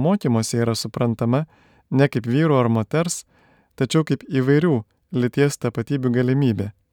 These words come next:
Programoje siūloma septintos klasės mokinius mokyti apie kontracepcijos sąvoką,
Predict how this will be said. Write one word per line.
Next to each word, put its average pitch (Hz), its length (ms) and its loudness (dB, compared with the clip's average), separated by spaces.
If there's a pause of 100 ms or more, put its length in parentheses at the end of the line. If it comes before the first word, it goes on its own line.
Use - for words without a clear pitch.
(1500)
Programoje 135 560 4
siūloma 151 480 0
septintos 127 480 -4
klasės 120 480 -4
mokinius 135 480 0
mokyti 139 380 -2
apie 120 180 -4
kontracepcijos 117 800 -2
sąvoką, 139 460 -2